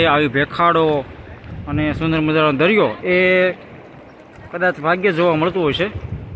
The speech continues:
ભેખાડો અને દરિયો તો હોય જ છે, પરંતુ તેની નજીક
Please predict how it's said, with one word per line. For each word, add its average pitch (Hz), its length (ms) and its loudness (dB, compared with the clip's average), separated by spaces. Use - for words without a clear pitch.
ભેખાડો 208 440 2
અને 220 200 2
દરિયો 208 240 4
તો 214 100 2
હોય 214 240 4
જ - 60 -6
છે, 185 140 -2
પરંતુ 185 280 -2
તેની 180 300 2
નજીક 185 300 2